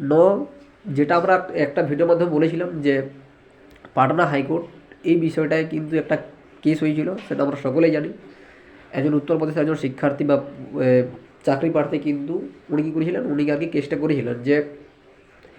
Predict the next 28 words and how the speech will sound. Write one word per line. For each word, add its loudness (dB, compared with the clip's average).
নোটিশে 2
সেরকম 0
ব্যাপার 0
কিছু -2
বলা 2
নাই 0
যে 0
মহিলাদের 0
ক্ষেত্রে 0
যে 2
ফিফটি -2
ফাইভ -4
পার্সেন্ট, -2
এই 0
সিক্সটি -6
পার্সেন্ট -4
নাম্বার -2
লাগবে, -2
এই -4
বিষয়টা -2
কিন্তু -2
বলা -2
নাই, -6
এই -4
বিষয়ে -2
কিন্তু -6
বলা 6
হয়েছিল। -2